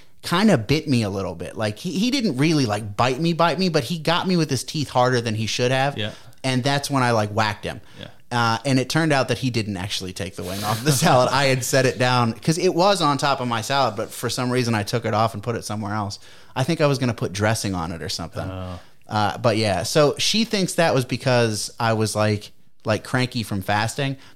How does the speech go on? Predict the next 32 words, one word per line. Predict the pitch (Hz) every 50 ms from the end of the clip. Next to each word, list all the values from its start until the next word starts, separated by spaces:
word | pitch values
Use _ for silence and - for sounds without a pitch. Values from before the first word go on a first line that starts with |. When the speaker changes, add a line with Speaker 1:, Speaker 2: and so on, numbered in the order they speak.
| - - - 156
Speaker 1:
I | 175 202
don't | 214 185
think | 170 165 123
it | 123 104
was. | 113 117 117 104 -
I | 95 117 123
think, | - 156 139 123 - -
like, | 110 117 110 104 98 - - - - - - - - - - - -
I, | - - 170 -
I | - 180 190
wouldn't | 185 226 240 233 220
have | 190 151
even, | 165 170 165 156 156 139
Speaker 2:
Yeah. | 117 127 104 98 95 -
Speaker 1:
like, | 131 127 120 107
give | 139 151 147
it | 131 - - -
if | - 156 147 -
he | 170 175
didn't, | 160 165 165 165 127
like, | 147 143 113 95
bite | - 107 123 139 -
me | 110 98 90
a | 71
little | 76 92 92 90
bit. | - 80 73 -
So | - - 113 113 113
he, | 110 131 196 202
like, | 196 214 196 - - -
earned | 135 131 127 113
it. | 98 - - - - - - - - -
Speaker 2:
So, | - - 135